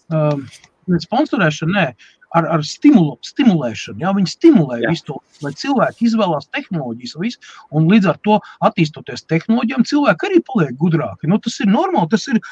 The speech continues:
Speaker 1: tas ir tā, tā, tas ķēdes posms, kas iet vien kopā. Ja, ja tu neattīstīsi to, nu, tad stagnēs. Ja, ja tu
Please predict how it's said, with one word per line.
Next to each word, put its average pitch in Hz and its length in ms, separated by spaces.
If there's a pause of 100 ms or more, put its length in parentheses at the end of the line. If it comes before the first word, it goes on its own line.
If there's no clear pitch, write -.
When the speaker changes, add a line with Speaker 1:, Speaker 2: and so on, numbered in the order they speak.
Speaker 1:
tas 247 160
ir 254 160
tā, 233 160
tā, 294 160
tas 190 160
ķēdes 285 400
posms, 302 320
kas - 220
iet 277 180
vien 226 220 (260)
kopā. 302 320
Ja, 151 140 (420)
ja 196 160
tu 220 80
neattīstīsi 277 720
to, 277 160
nu, 269 160
tad 240 220 (100)
stagnēs. 170 600
Ja, 147 100 (400)
ja 156 220
tu 165 100